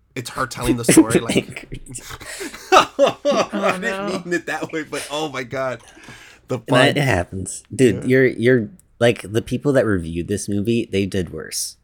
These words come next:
Speaker 2: All right?
Speaker 1: Okay,
Speaker 2: You're,
Speaker 1: yeah,
Speaker 2: you're
Speaker 1: I'm
Speaker 2: fine.
Speaker 1: not, I'm not doing it intentionally. <laughs> But you're, yes, you're right. She is forced to marry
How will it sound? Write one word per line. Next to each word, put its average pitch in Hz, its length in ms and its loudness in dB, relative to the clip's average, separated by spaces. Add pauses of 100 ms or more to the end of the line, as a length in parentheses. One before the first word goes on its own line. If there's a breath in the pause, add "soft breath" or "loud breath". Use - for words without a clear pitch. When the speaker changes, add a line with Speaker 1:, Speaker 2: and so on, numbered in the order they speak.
(140)
Speaker 2:
All 85 80 -10
right? 98 180 0
Speaker 1:
Okay, - 320 -6
Speaker 2:
You're, 104 80 2
Speaker 1:
yeah, 107 140 -4
Speaker 2:
you're 107 80 -6
Speaker 1:
I'm 143 100 0
Speaker 2:
fine. 160 60 -2
Speaker 1:
not, 160 240 2
I'm 151 160 0
not 175 220 -2
doing 151 200 0
it 143 120 0
intentionally. 123 840 -10 (120)
<laughs> - 120 -20
But - 180 -2
you're, 135 280 -2
yes, 120 380 -6
you're 113 140 -4
right. 104 380 -4
She 117 680 -8
is 117 160 -10
forced - 760 -4
to 123 140 -10
marry 110 640 -8